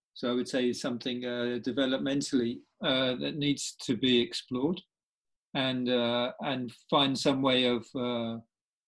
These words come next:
of, uh, working with that. So it, it, in like, in, like in meditation, it's like, you know, sometimes you can have a physical pain just, uh, because you sat wrong, or you can have a physical pain because actually there's something wrong with your leg.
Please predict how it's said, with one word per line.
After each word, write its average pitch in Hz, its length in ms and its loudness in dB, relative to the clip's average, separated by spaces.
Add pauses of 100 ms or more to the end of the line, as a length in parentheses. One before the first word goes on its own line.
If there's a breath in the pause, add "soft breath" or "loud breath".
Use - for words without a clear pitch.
(420)
of, 131 300 2
uh, 120 260 2
working 139 400 2
with 117 140 -2
that. 113 200 -2 (720)
So 117 480 -4 (960)
it, 139 180 -4 (360)
it, 170 280 0
in 165 220 -2
like, 156 320 2
in, 143 120 4
like 147 280 2
in 147 80 0
meditation, 147 560 2
it's - 140 -8
like, 135 240 2
you 139 100 -4
know, 131 160 -2
sometimes 135 500 -6
you 143 100 0
can 135 160 -8
have 131 140 -6
a 123 100 -8
physical 147 500 -4
pain 151 300 -6
just, - 340 -2 (600)
uh, 131 180 0
because 120 360 -2
you 127 80 -2
sat 143 380 0
wrong, 127 320 -4
or 135 100 -6
you 127 100 -2
can 135 140 -8
have 127 140 -6
a 120 60 -8
physical 139 380 -4
pain 127 280 -6
because 120 300 -4
actually 131 260 -4
there's 127 180 -4
something 123 260 -10
wrong 127 140 -10
with 120 160 -10
your 113 140 -4
leg. 123 240 -2